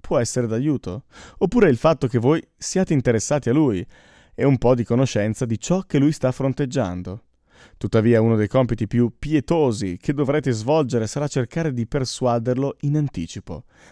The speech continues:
dandogli abbastanza avrò da farlo continuare quando non ha interesse in niente. Perché è uno stato di amnesia, la sua memoria è sfatta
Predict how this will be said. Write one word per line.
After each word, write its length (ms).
dandogli 460
abbastanza 800
avrò 440
da 160
farlo 340
continuare 800
quando 340
non 140
ha 80
interesse 520
in 80
niente. 520
Perché 380
è 140
uno 200
stato 380
di 100
amnesia, 680
la 120
sua 140
memoria 560
è 160
sfatta 800